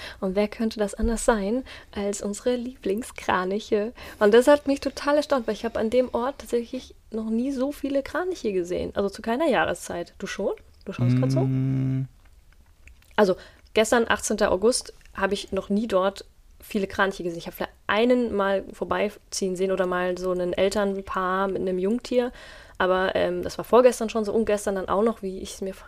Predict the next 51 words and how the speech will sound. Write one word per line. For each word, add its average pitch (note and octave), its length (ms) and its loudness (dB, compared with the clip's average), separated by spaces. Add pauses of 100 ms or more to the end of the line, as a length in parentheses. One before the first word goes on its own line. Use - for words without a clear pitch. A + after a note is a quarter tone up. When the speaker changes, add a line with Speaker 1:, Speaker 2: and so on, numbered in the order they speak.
Speaker 1:
gehofft G3+ 340 -8
hatte, G3+ 240 -8 (360)
kam F#3 220 0
mir F3+ 140 4
wirklich, A3+ 540 0 (920)
das - 200 -10
war F3+ 80 -2
eine, F3 360 -4 (160)
also E3 200 -6 (120)
Speaker 2:
Vielleicht A#2+ 440 -4
vierzig C#3+ 540 2
insgesamt, D3 520 -2
Speaker 1:
Ja, G#3+ 120 0
also F#3+ 160 0
Speaker 2:
die C#3+ 60 0
Speaker 1:
es D3 60 0
Speaker 2:
wir G#3+ 60 8
Speaker 1:
waren, G#3+ 140 8
Speaker 2:
gesehen D#3+ 200 2
haben. D#3+ 360 -2
Speaker 1:
waren G#3 280 4
Speaker 2:
Ja. G3 120 -2
Speaker 1:
zwei G#3+ 340 4
große A#3 380 0
Trupps, - 320 -4
die - 80 -2
noch G3+ 140 2
durchgezogen G3+ 640 0
sind G#3 140 2
Speaker 2:
Ja. - 80 8
Speaker 1:
in G3 60 2
so G3 120 2
schöner G#3+ 260 4
Keilformation. G#3+ 720 2
Ein G#3+ 60 0
paar A3 180 2
sind G#3+ 140 0
dann G3+ 160 0
eben G3+ 180 0
so G3 140 -4
runtergetaumelt A#3 800 -2
und G3+ 80 0
haben G#3 120 2
sich G3+ 120 -8
dann G3+ 100 0
sogar G3 220 -2
an G3 80 -4
dieses F#3+ 260 -8
Wasser A3+ 240 0
gesetzt, A3 460 -2
dann, G#3+ 180 0